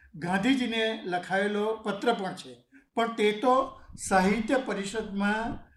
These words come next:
ગાંધીજી પ્રમુખ પદ માટે સક્રિય છે, તે વિશેના પોતાના વિચારો અને પ્રતિપ્રશ્નોને સમાવે છે.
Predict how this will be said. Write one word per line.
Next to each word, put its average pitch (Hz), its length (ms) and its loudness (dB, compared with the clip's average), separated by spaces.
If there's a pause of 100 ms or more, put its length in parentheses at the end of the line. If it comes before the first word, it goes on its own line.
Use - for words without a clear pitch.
(120)
ગાંધીજી 180 600 -2
પ્રમુખ 196 500 -4
પદ 208 200 -4
માટે 190 400 -6
સક્રિય 175 540 -10
છે, 190 360 -10 (320)
તે 240 240 4
વિશેના 226 440 4
પોતાના 208 420 -2
વિચારો 185 680 6 (360)
અને 196 220 -4
પ્રતિપ્રશ્નોને 190 1600 -8
સમાવે 127 460 -12
છે. 131 220 -20